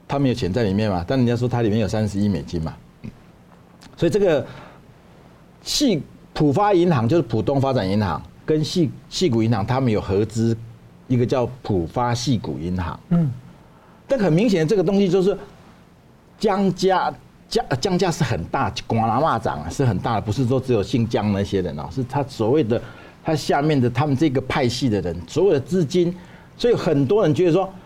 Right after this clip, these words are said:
Speaker 1: 啊，他们那么多人到美国去买房地产，买什么钱怎么出去的？
Speaker 2: 嗯。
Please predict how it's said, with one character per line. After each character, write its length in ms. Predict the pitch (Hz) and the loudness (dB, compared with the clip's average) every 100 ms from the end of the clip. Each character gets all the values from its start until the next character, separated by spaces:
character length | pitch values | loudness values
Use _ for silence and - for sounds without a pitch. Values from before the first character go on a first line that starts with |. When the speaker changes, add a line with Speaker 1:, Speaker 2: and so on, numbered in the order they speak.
| - | -10
Speaker 1:
啊， 100 | 202 208 - - - - - _ _ _ _ - | -8 -8 -12 -20 -20 -20 -20 _ _ _ _ -4
他 100 | 254 | 0
们 140 | 226 | 2
那 80 | 233 | 2
么 80 | 180 | 2
多 140 | 226 | 2
人 100 | 156 | 2
到 140 | 214 | 0
美 240 | 190 160 120 | 0 0 2
国 120 | 123 | 2
去 160 | 123 185 | 2 0
买 220 | 147 92 | 2 0
房 160 | 117 | 0
地 80 | 147 | 0
产， 140 | 135 113 | 2 0
买 120 | 143 | 0
什 80 | 123 | -2
么 80 | 95 | -4
钱 260 | - 101 | -2 -4
怎 120 | 101 | -4
么 80 | 85 | -8
出 160 | 90 104 | -4 -6
去 200 | - 98 | -4 -6
的？ 120 | 76 - - | -6 -8 0
Speaker 2:
嗯。 140 | 170 | 0